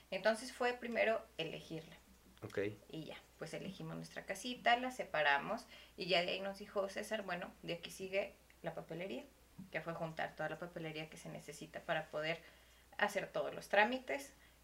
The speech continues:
Speaker 1: que pues sí nos dimos un poquito de prisa porque nos tocó justo antes de que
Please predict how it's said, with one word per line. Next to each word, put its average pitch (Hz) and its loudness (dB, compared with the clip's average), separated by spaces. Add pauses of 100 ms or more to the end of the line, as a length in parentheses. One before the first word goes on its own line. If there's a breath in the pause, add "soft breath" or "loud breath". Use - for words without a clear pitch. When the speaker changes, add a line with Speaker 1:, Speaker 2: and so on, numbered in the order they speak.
(100)
Speaker 1:
que 165 -6
pues 170 -4
sí - -6
nos 196 6
dimos 196 0
un 214 0
poquito - -6
de 208 2
prisa 208 0
porque 196 -4
nos 180 -8
tocó 175 -4
justo 185 -6
antes 185 -4
de 170 -6
que 151 -10